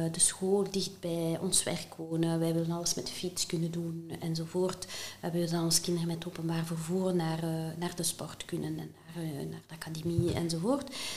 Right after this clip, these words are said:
Eh, die ook het leven in de stad omarmen, omwille van de diversiteit die je hebt in de stad. Ehm, maar dat zijn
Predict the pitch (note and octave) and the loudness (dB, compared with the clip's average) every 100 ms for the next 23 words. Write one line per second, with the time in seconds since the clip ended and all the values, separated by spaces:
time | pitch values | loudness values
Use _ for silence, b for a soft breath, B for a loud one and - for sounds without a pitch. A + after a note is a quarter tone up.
0 | B B - F#3 F#3 F#3 A3+ C4+ - - | B B 4 6 6 6 10 10 6 0
1 | - - - - A3 B3+ B3+ G3 F#3+ - | -8 -8 -6 4 8 10 10 8 8 6
2 | G#3+ G#3 G3 F3 - B3+ D4+ D#4 D4+ G3 | 6 4 2 4 4 8 8 8 6 8
3 | G3 F#3+ F#3+ F#3 F3+ E3+ F3 E3+ E3+ E3 | 8 8 6 6 4 4 2 2 2 2
4 | E3+ F3 E3 - - G3 F#3+ F#3+ E3+ D#3+ | 0 0 2 2 2 0 0 0 -2 0
5 | F3+ B3 - C4+ C4+ - C#4+ C#4 - B | -2 -2 0 2 4 2 2 -4 -8 B
6 | B B B - - F3+ F3+ - - - | B B B -4 0 4 2 2 -8 2
7 | G3 F#3+ F#3 F#3 F#3 F3 F3 | 6 6 6 6 6 8 6